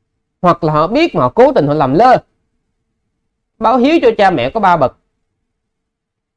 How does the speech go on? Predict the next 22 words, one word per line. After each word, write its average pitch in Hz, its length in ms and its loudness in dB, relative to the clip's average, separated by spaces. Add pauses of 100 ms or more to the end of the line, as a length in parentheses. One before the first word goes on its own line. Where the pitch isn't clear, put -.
(480)
Bậc 180 180 -6
một, 185 400 4 (880)
tức 247 120 4
là 196 80 4
bậc 185 160 2
hạ 170 380 2
đó. 240 80 0 (1500)
Đó 160 100 -4
là 175 120 4
gì? 156 360 2 (760)
Chăm 240 380 -2
sóc, 302 240 0 (420)
chăm 220 240 0
lo 214 280 4
cha 208 180 0
mẹ 147 240 0
đầy 151 200 4
đủ 139 220 2
về 185 100 4
mặt 131 260 0
vật 120 200 -4
chất. 233 160 0